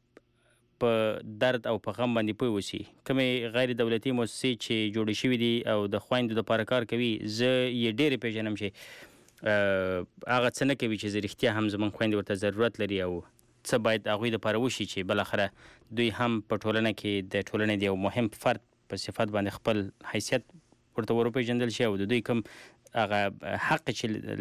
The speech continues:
لري په موږ او په ټولنه باندې، هغه ورته ورکړل شي. کوښښ کوو یو دوه اورېدونکي، آه، بیا یې زنګ وهلی، ډېر وخت انتظار یې سره، که د هغوی پوښتنې درته راواخلم د خپرونې په وروستۍ برخه کې. مهرباني وکړئ صاحب، ستاسو نوبت ارزه نه ده چې زنګ وهلی، نم دې واخله، پوښتنه دې وکړه.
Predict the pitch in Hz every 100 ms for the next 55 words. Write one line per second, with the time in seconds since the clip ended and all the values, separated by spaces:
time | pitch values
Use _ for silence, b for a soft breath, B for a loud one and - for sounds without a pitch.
0 | 107 - 110 120 110 - 107 113 104 98
1 | 107 107 101 95 95 98 101 101 101 101
2 | 95 98 - B B B - 160 196 220
3 | 214 196 190 202 190 202 170 185 170 -
4 | - - 123 127 101 113 147 160 143 160
5 | 160 147 143 151 127 135 123 139 143 135
6 | 131 123 123 143 139 - 113 - 135 120
7 | 120 127 123 117 107 117 120 117 - 110
8 | - 117 110 - 123 139 160 202 - 180
9 | 156 180 160 165 165 165 160 156 156 143
10 | 143 151 143 143 139 143 143 127 123 -
11 | - 104 92 -